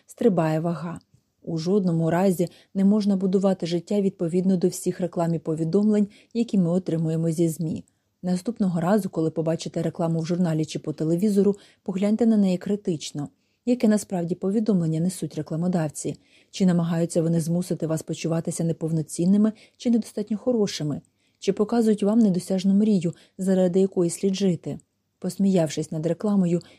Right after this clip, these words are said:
ви побачите, що вона більше не владна над вами. Маніпулятивна реклама — це ще один спосіб контролю і влади над жінками.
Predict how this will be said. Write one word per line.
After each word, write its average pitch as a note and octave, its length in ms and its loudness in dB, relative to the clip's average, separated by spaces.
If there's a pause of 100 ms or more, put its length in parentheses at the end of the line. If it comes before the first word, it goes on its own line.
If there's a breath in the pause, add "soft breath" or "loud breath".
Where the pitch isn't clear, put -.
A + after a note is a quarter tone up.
(120 loud breath)
ви G3+ 120 2
побачите, F3+ 600 0
що - 180 -6
вона F3 220 0
більше F3+ 360 0
не G3 120 4
владна D#3+ 360 0
над E3 160 -2
вами. F3+ 400 -2 (440)
Маніпулятивна G3 720 2
реклама — G3+ 460 0 (240 soft breath)
це - 100 -8
ще B3 220 -2
один A3 200 4
спосіб G3 460 -2
контролю F3 460 0
і F3+ 160 0
влади E3 300 0
над E3+ 180 0
жінками. E3 600 -2